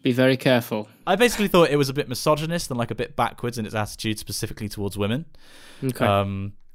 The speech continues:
Speaker 2: and, like, they were giving advice to people, uh, and admittedly this episode they were drinking, so, like, they were kinda getting a bit drunk, and maybe it was, wasn't, like, a, a truly representative episode.
Speaker 1: Yeah.
Speaker 2: Um, but I, I thought that it was a bit like, "Ah, this is, guys, you're not"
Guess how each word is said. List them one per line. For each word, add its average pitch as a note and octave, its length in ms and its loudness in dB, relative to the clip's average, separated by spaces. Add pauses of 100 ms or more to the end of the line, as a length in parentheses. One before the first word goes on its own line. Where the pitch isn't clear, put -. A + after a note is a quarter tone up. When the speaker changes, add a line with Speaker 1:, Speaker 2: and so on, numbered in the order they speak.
(200)
Speaker 2:
and, G#2+ 480 -6
like, A2+ 200 -4
they B2 80 0
were B2+ 40 0
giving C3 220 0
advice B2+ 340 2
to - 100 -10
people, G#2 600 -4
uh, F#2 360 -8
and D#3+ 100 6
admittedly F3+ 380 2
this C#3 160 -2
episode B2+ 300 -2
they A#2+ 60 0
were A2 80 0
drinking, A#2+ 520 -6
so, - 120 -8
like, G#2 200 -4
they G#2+ 80 -6
were G#2 80 -4
kinda G#2 180 -2
getting F#2+ 160 -6
a - 20 -10
bit G2 140 -10
drunk, G2 260 -6
and G#2+ 80 -4
maybe G2+ 200 -2
it F#2 80 -8
was, G#2+ 240 -10
wasn't, G#2+ 260 -8
like, G2+ 260 -10 (220)
a, G#2 80 -6
a F#2+ 60 -8 (320)
truly G2+ 500 -2 (280)
representative A2 640 -2
episode. A2+ 440 -6 (260)
Speaker 1:
Yeah. A#2 200 0
Speaker 2:
Um, G2 380 -4 (220)
but B2 340 2
I, D3+ 480 2
I C#3 140 0
thought C3+ 480 0
that A#2+ 80 -2
it - 80 -6
was A2+ 140 -8
a G2+ 40 -10
bit A2+ 200 -4
like, G2+ 400 -6
"Ah, A2 480 -12
this C3 180 -14
is, - 300 -14 (600)
guys, A2+ 320 0
you're B2+ 100 -4
not" B2+ 280 0